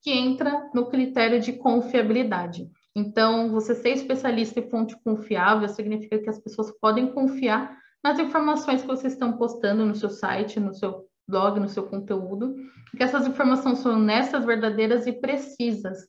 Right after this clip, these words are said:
E o Google tem como descobrir se isso é ou não pre-, um site confiável, se você tá entregando essa informação de forma correta. Então, você pode ser penalizada se você começar a replicar conteúdo sem nenhum critério.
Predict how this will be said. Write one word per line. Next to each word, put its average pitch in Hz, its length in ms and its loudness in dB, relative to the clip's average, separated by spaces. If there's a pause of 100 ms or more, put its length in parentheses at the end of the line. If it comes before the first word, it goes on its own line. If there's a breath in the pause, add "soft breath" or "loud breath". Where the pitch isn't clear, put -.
(280 soft breath)
E 302 160 -2
o 349 140 -2
Google 269 340 2
tem 240 240 0
como 214 200 0
descobrir 190 500 -4
se 196 240 -6
isso 190 260 -8
é 185 220 -4
ou 220 140 4
não 196 240 0
pre-, 202 240 -4 (440)
um 202 440 2
site 196 400 -2
confiável, 196 500 -2
se 202 140 -6
você 196 200 -4
tá 208 160 0
entregando 220 440 0
essa 214 120 -4
informação 214 520 -2
de 202 120 -4
forma 202 300 -2
correta. 220 460 -4 (520)
Então, 208 220 -4
você 214 100 -2
pode 214 260 4
ser 214 200 0
penalizada 233 640 4
se 214 80 -2
você 220 260 -4
começar 214 640 0
a 196 460 -4 (240 soft breath)
replicar 247 640 2
conteúdo 220 580 4
sem 220 180 -2
nenhum 233 220 0
critério. 190 680 -6